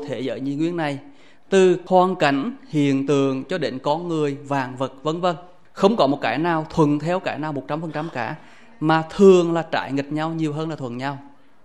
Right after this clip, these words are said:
Tuy là như vậy, nhưng mà mình không thể tách rời cái này để tìm cái khác, mà nó là tương khắc, nhưng mà lại là tương sinh. Có nghĩa là nó khác nhau,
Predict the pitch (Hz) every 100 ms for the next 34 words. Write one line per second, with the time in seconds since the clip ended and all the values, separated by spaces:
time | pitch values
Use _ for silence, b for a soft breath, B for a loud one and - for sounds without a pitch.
0 | - - 180 208 180 214 165 143 143 120
1 | - 160 202 185 180 170 208 190 143 196
2 | - 240 - 175 170 143 127 165 151 147
3 | 151 - 165 160 123 123 123 175 b b
4 | b 151 160 151 104 110 131 147 156 170
5 | - - 185 226 240 269 - - - -
6 | 160 196 170 143 139 151 175 196 208 196
7 | - B B - 131 151 160 151 165 127
8 | 240 240 214 220 175 -